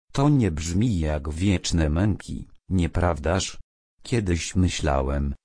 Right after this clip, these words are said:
że tak, i jako chłopiec chodziłem po mieście Alekheny, pisząc na murach i ulicach teksty ostrzegające ludzi,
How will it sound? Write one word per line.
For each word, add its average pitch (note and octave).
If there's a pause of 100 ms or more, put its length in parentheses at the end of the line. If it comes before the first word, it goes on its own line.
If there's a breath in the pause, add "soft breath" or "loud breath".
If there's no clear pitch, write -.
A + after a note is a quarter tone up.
(120)
że E2
tak, - (220)
i F#2
jako E2
chłopiec G2+
chodziłem F2+
po F#2
mieście A2
Alekheny, D#2 (200)
pisząc F#2
na D#2+
murach B2 (120)
i F#2
ulicach D#2+
teksty -
ostrzegające F#2+
ludzi, F2